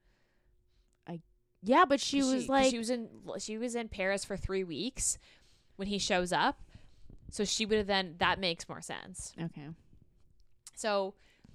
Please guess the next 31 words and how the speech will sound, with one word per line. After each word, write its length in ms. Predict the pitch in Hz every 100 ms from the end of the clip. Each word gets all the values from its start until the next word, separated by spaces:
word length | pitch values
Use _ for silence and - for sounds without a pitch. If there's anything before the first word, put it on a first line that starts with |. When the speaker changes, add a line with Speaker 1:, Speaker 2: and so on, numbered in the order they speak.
| - -
Speaker 2:
she 500 | - - 220 214 - - - - -
leaves 200 | 208 -
Paris 440 | 214 151 147 190 -
and 160 | 202 202
she, 100 | 254
Speaker 1:
She 60 | 262
Speaker 2:
like, 140 | 262
wakes 360 | 185 226 - 185
up, 200 | 165 - - _ _ _
makes 460 | 175 180 226 320 -
the 160 | -
daughter 380 | 247 214 202 202
breakfast, 800 | 190 165 185 - 101 220 - - -
Speaker 1:
Does 200 | 208 202
not 240 | 247 240
wake 280 | 196 131 -
this 160 | - -
Speaker 2:
doesn't 260 | 220 233 285
Speaker 1:
how, 80 |
Speaker 2:
wake 160 | 247 -
him, 160 | 196 -
Speaker 1:
he 120 | -
Speaker 2:
and 100 | 311
just 220 | 415 494 220
Speaker 1:
must 80 |
Speaker 2:
leaves 280 | 240 254 269
and 100 | 320
Speaker 1:
sleep, 220 | 262 277 -
Speaker 2:
gets 220 | -
<laughs> 0 |
on 100 | 427